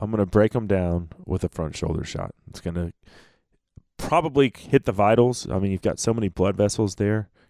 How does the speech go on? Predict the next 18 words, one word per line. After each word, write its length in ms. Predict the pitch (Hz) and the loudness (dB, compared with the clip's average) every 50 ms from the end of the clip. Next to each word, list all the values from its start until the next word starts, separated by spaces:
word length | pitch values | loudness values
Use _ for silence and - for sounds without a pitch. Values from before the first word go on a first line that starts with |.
| _ - | _ -8
connected 480 | - 104 95 95 98 104 - - 113 92 | -6 -4 -4 -2 -4 -4 -2 -4 -2 -2
to 80 | 104 95 | 0 0
that 200 | 98 87 - - | 0 0 -2 -2
front 220 | - 110 107 95 | -2 -2 -2 -2
shoulder 420 | - - 98 104 101 110 107 110 - _ _ _ _ _ _ _ _ - | 2 4 6 6 6 6 4 0 -2 _ _ _ _ _ _ _ _ -6
that 260 | - 92 - - - | -4 -4 -4 -4 -4
you 60 | 101 | -2
might 280 | 101 95 95 92 - - | 0 0 0 0 -2 -6
hit 180 | - 104 - | -10 -12 -10
the 80 | - - | -4 2
heart. 500 | 110 117 156 175 - _ _ - - - - - | 4 4 4 4 0 _ _ -20 -20 -20 -14 -10
And 200 | 90 95 95 95 | -6 -4 -4 -4
if 120 | - - | -2 2
you're 220 | 104 101 98 95 - | 4 4 4 4 2
a 80 | - | 4
little 180 | 104 117 113 98 | 8 8 8 8
back, 520 | - 107 101 123 143 170 - - - - _ - | 6 0 -2 -2 -2 -2 -6 -14 -20 -20 _ -12
uh, 280 | - 98 92 92 95 | -8 -6 -4 -4 -4